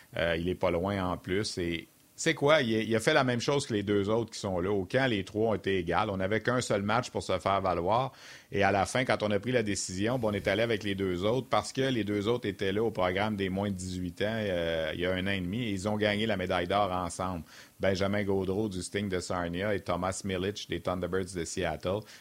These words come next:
Milic qui est un gardien qui est même pas repêché, comme Rousseau d'ailleurs. Et dans le cas de Gaudreau, ben, lui, il est repêché, mais quand même plus tardivement, en troisième ronde. Alors, c'est, c'est une question de feeling. Des fois, tu sais, on, les coachs ont dit, « Bon,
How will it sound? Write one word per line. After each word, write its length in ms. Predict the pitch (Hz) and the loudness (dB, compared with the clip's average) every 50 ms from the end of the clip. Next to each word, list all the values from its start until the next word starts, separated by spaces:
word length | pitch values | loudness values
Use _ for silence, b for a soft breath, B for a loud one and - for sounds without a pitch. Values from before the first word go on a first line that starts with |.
| B B - | B B -4
Milic 340 | 90 87 92 98 113 110 - | -2 -2 0 0 -2 -4 -4
qui 100 | - 98 | -6 -4
est 100 | - 98 | -2 -2
un 80 | 95 | -2
gardien 380 | 92 92 90 92 87 95 104 107 | 0 2 0 0 0 -2 -4 -4
qui 120 | 101 - | -2 -4
est 40 | 92 | -2
même 200 | 92 98 101 101 | -2 -2 -2 -2
pas 200 | 98 - 107 104 | 0 0 0 2
repêché, 580 | 98 95 87 - 92 87 85 82 - 101 107 110 | 2 2 2 2 0 0 0 -2 -2 -4 -6 -2
comme 240 | - 107 98 101 98 | -2 -2 0 0 -2
Rousseau 420 | 90 98 95 - - 107 104 107 | -2 -4 -4 -4 -2 -2 -2 0
d'ailleurs. 440 | 98 90 87 87 87 92 107 135 139 B B B B B B - | 0 0 0 2 2 0 0 -2 -4 B B B B B B -6
Et 140 | - 90 90 | -4 -2 0
dans 100 | 92 87 | 0 0
le 80 | 90 | 0
cas 140 | 85 - 104 | 0 0 -2
de 80 | 98 90 | 0 2
Gaudreau, 480 | 98 101 98 92 90 90 98 113 117 | 0 2 2 2 0 0 0 0 2
ben, 160 | 101 95 90 87 | 2 2 0 0
lui, 240 | 90 95 113 113 | 0 0 -2 0
il 100 | 104 98 | 0 2
est 80 | 98 95 | 2 2
repêché, 520 | 90 92 - - 95 87 82 - - 135 | 2 0 0 2 0 0 0 -2 -2 -2
mais 120 | 135 117 95 | -2 -2 -2
quand 160 | - 92 90 | 0 -2 0
même 260 | 95 98 104 98 92 87 | 0 -2 -2 -4 -4 -6
plus 200 | - 104 107 101 | -6 -8 -4 -2
tardivement, 600 | 104 95 95 87 95 101 95 85 90 90 101 110 | 0 0 0 0 -2 -4 -4 -4 -2 -2 -2 -2
en 40 | |
troisième 480 | 101 - - 107 101 92 87 92 90 87 | -4 -2 0 0 0 2 0 -2 -2 0
ronde. 280 | 85 90 98 113 110 98 | -2 -2 -2 0 0 0
Alors, 260 | 87 90 92 95 92 | 2 2 2 0 -2
c'est, 340 | - - 113 113 113 98 B B B B B B B B B | -2 -2 -2 -2 -2 -4 B B B B B B B B B
c'est 840 | - - - - - - - - - - - - - 135 127 135 | -4 -4 -2 0 -2 0 -2 -2 -2 -2 -2 0 0 0 0 0
une 120 | 147 151 | -4 -2
question 320 | 139 165 151 - - 180 190 | 2 2 2 2 2 -2 -2
de 60 | - | -2
feeling. 440 | - 156 135 123 131 147 175 170 135 | 0 0 0 2 2 0 0 0 0
Des 120 | 113 110 | 0 0
fois, 220 | 104 - 127 135 127 | 0 0 0 0 2
tu 80 | - - | 0 0
sais, 140 | 139 139 | 0 2
on, 100 | 131 120 | 2 2
les 180 | 113 110 110 107 | 2 2 0 0
coachs 280 | - 147 156 147 - - | 0 0 0 0 0 -2
ont 160 | 117 110 107 | 0 0 0
dit, « 160 | 104 120 135 | -2 -2 0
Bon, 280 | 127 107 104 104 101 | 0 2 2 2 0